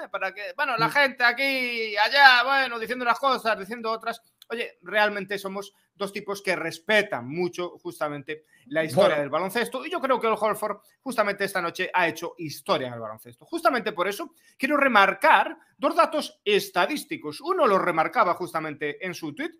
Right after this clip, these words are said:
Speaker 1: Ahí hay un tuit maravilloso
Speaker 2: Sí, sí, sí,
Speaker 1: de Adrián.
Speaker 2: sí.
Speaker 1: Oye, lo puedes leer tú, pero es un dato estadístico
Speaker 2: Sí.
Speaker 1: y convierte, y convierte a Al Horford en historia de la N B A.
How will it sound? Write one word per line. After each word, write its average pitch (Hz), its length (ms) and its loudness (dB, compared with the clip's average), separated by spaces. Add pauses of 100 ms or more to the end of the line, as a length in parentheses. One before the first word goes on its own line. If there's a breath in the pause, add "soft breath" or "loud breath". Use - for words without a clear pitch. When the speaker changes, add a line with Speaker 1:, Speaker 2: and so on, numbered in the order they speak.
(160)
Speaker 1:
Ahí 143 200 -2
hay 143 100 -2
un 139 120 -12
tuit 143 160 -12
maravilloso 147 460 0
Speaker 2:
Sí, 175 240 8
sí, 127 260 0
sí, 175 140 -4
Speaker 1:
de 226 40 8
Adrián. 220 500 6
Speaker 2:
sí. - 140 -20
Speaker 1:
Oye, 262 240 0
lo 180 100 -2
puedes 226 200 0
leer 226 240 0
tú, 220 160 -8
pero 208 160 0
es 208 80 -8
un 208 80 -8
dato 202 420 -2
estadístico 196 920 -2
Speaker 2:
Sí. 117 200 -4
Speaker 1:
y 247 280 -2
convierte, 185 1000 2 (140)
y 208 140 -8
convierte 170 680 -2
a 170 120 2
Al 233 260 2
Horford 185 640 -4 (320)
en 226 180 0
historia 254 800 -2 (100)
de 160 240 -6
la 165 220 4
N 139 200 -2
B 110 160 -12
A. 101 160 -16